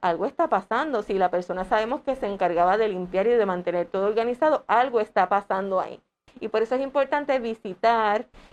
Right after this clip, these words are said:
y conversar, ¿verdad? Eh, y hay diferentes maneras de hacerlo.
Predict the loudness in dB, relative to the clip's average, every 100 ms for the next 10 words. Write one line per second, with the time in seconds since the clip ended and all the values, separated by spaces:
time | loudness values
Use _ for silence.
0 | -20 -12 -10 -2 -2 0 -2 0 0 2
1 | 0 -4 -4 -4 -4 -6 -4 -4 -6 -10
2 | -4 0 0 -2 -4 -2 -2 -2 -2 0
3 | 0 -2 -2 -6 -6 -12